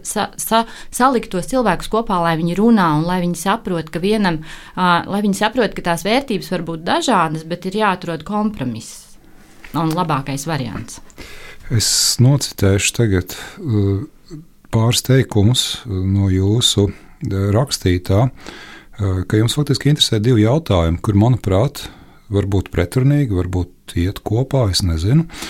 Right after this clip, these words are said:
Speaker 2: tāpēc es nolasīšu. Tātad, kādi ceļa ainavas elementi vai pazīmes visvairāk ietekmē autoceļu lietotājus, ka tas no vienas puses jums interesē, no otras, <clears throat> kādām Latvijas ainavām ceļu lietotāji dod priekšroku?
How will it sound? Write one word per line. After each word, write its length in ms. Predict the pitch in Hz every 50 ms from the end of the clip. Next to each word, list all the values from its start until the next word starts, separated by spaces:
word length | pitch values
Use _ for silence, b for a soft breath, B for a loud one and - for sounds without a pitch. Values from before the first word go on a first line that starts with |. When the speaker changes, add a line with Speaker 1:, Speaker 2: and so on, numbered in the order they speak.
| B B B
Speaker 2:
tāpēc 380 | - 113 90 87 82 - -
es 80 | - -
nolasīšu. 560 | 95 85 80 80 - - 131 147 156 - - B B B B B B B -
Tātad, 400 | - 104 98 90 - 92 87 - - -
kādi 540 | 123 131 135 135 127 110 107 95 120 139 131 B B B B B B B B B B B B B B -
ceļa 320 | - - 120 117 110 101 95 98 101 110
ainavas 340 | 117 113 107 98 87 - -
elementi 520 | 113 120 113 98 90 90 92 101 120 - -
vai 100 | 92 87
pazīmes 560 | - - 107 107 101 98 90 87 90 - -
visvairāk 580 | 104 90 - - 98 98 110 104 87 78 - -
ietekmē 420 | 101 - - 85 - - 90 87 87 85 B B B B B B B B B
autoceļu 640 | - 90 - - - 95 90 - - 92 90 85 85
lietotājus, 760 | 85 82 80 - 117 123 - - - 160 156 147 135 113 -
ka 100 | - 101 -
tas 160 | - 98 -
no 140 | 110 92 87
vienas 280 | 85 85 85 87 - -
puses 360 | - - 131 139 135 - -
jums 220 | 147 139 123 - 143
interesē, 460 | 143 147 147 - - - - 104 101 87 B B B B B B B B B -
no 200 | - 104 95 95 95 104
otras, 340 | 127 156 156 151 110 - - - - -
<clears throat> 200 | 107 90 - -
kādām 340 | 113 113 107 104 98 95 95
Latvijas 360 | 101 107 - - 101 98 - 104
ainavām 480 | 101 101 113 117 113 101 95 95 95 92
ceļu 320 | - - 107 104 98 95
lietotāji 560 | 107 107 104 101 95 92 - 98 95 95 101
dod 200 | 104 104 101 - -
priekšroku? 640 | - 139 120 101 - - - 98 98 101 - -